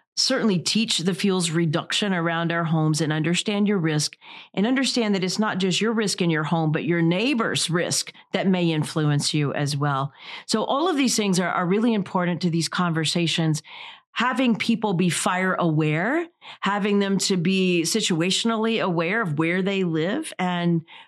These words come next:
what risk that land space holds is very, very important. So Margot, I'm gonna ask you if you have any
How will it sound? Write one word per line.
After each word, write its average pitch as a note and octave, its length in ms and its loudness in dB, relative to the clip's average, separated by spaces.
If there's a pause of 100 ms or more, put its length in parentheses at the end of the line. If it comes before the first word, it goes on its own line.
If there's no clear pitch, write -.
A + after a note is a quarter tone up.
(300)
what F#3 540 0
risk F3 580 -2
that F#3 360 -2
land F3+ 400 0
space F3+ 440 0
holds F3+ 680 -2
is E3+ 440 0
very, E3 340 0
very D3+ 420 0
important. C#3+ 600 0 (300)
So - 100 0
Margot, C#4+ 260 2
I'm B3 140 2
gonna B3 140 4
ask A#3+ 320 -2
you C#4+ 80 0
if G3+ 80 -2
you A3 80 2
have G#3 140 -2
any G3+ 340 0